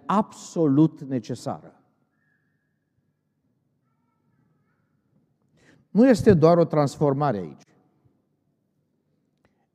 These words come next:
Este o taină aici. Iată, vă spun o taină.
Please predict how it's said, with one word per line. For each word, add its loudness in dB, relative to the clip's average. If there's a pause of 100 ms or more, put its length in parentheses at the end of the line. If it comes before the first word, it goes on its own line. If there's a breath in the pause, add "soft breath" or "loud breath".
(120)
Este -2
o 2
taină -4 (320)
aici. -18 (2250)
Iată, 2
vă 4
spun -4 (520)
o -2
taină. -6